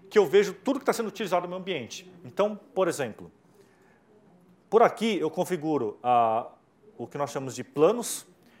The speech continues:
e plano é um negócio muito legal. Eu posso criar alguns planos que vão ficar disponíveis por, por alguns usuários. Por exemplo, eu posso criar um plano básico que oferece máquinas virtuais com processador e um giga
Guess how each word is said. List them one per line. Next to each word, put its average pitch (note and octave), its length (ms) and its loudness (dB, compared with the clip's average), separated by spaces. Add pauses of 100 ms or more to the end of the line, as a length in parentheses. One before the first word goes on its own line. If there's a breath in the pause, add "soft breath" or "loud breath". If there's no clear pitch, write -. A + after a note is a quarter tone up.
e F3 80 -4
plano G#3 420 4
é D3+ 60 -2
um E3+ 40 0
negócio F#3 360 -2
muito G3+ 160 -8
legal. D#3 480 0 (320 soft breath)
Eu E3 100 -2
posso B3 300 0
criar G#3 220 2
alguns F3+ 320 -6
planos F#3+ 560 -2
que - 100 -12
vão F#3 100 -2
ficar G#3 160 0
disponíveis G#3 540 -8
por, A#3+ 400 -4 (240)
por F3+ 80 -4
alguns G3+ 300 -2
usuários. F3+ 520 2
Por G3 200 0
exemplo, C3 320 -6 (360 soft breath)
eu D#3 120 -2
posso A3+ 240 -2
criar E3+ 100 -2
um D3 60 -4
plano C#3 440 -4 (560)
básico A#2 680 4
que G3 100 0
oferece F3 560 0 (200 loud breath)
máquinas F#3 400 0
virtuais E3 340 0
com G3+ 220 -8
processador G3 680 0
e E3+ 80 -6
um G#3 100 -4
giga F#3+ 540 -4